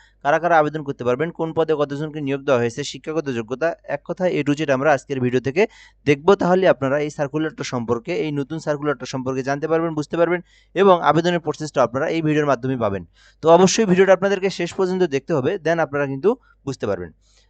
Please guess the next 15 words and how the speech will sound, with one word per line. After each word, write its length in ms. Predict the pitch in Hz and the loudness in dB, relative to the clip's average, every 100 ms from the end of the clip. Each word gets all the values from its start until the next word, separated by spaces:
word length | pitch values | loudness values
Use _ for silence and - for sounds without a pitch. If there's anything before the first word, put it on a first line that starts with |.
| _ _ | _ _
তো 100 | 143 | 0
আমরা 180 | 151 180 | 2 2
শুরু 200 | 185 180 | 2 4
করা 160 | 156 135 | 4 4
যাক। 160 | - - | 2 0
তার 140 | 165 | 0
আগে 100 | 175 | 0
একটু 180 | 170 180 | -2 2
বলে 200 | 156 147 | 2 2
নিই, 100 | 170 | 2
অবশ্যই 360 | 156 156 175 | 2 0 -2
চ্যানেলটাতে 520 | 160 165 151 165 160 160 | -4 -2 -2 -4 -8 -2
সাবস্ক্রাইব 380 | 143 143 - - | 0 0 0 0
করে 100 | 135 | 2
রাখবেন। 280 | 120 127 | 2 0